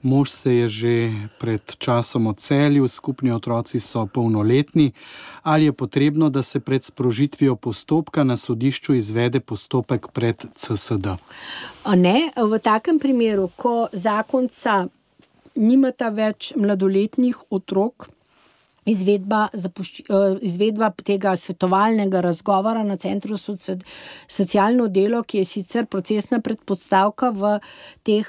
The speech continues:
Speaker 2: eh, družinskih oziroma zakonskih sporih, eh, seveda odpade. Ni potrebno, eh, ker glavni namen, eh, tega svetovalnega, eh,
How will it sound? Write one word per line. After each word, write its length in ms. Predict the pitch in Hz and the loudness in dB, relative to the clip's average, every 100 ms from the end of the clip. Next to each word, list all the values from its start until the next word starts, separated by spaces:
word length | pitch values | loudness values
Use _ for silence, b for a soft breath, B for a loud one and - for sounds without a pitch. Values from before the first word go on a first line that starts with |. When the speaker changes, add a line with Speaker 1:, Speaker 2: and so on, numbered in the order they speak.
| - | -2
Speaker 2:
eh, 100 | 208 | -2
družinskih 680 | 185 190 196 220 220 220 - | 0 -2 0 0 0 -4 -4
oziroma 340 | 196 202 202 | -2 0 2
zakonskih 680 | 185 185 180 214 208 - 196 | 2 0 0 -2 -2 -2 -4
sporih, 520 | - 208 214 226 247 | 0 2 2 2 -2
eh, 520 | - - - - - 214 196 196 190 | -6 -16 -20 -20 -6 0 2 2 -2
seveda 840 | - 202 190 196 190 202 196 190 - _ | -4 -2 2 2 2 2 2 0 -6 _
odpade. 960 | 190 180 - 180 175 190 247 269 262 226 | -4 -4 -2 0 2 2 2 2 2 0
Ni 200 | 214 240 | 2 2
potrebno, 840 | - 277 - 240 233 240 233 226 220 | 2 -2 0 -2 -2 0 0 0 -2
eh, 340 | 220 202 202 - | 0 0 0 -4
ker 320 | - 220 220 208 | -2 0 0 -4
glavni 560 | 185 208 208 254 262 | 0 4 4 4 4
namen, 580 | 226 202 208 208 196 190 | 2 0 0 0 0 -2
eh, 60 | 175 208 185 180 | -2 -4 -2 -2
tega 320 | - 220 208 | -4 -2 -2
svetovalnega, 1160 | - 202 180 196 202 214 220 208 190 190 185 180 | -2 -6 -4 0 2 2 2 0 2 2 2 -2
eh, 580 | - - - - _ | -8 -20 -20 -20 _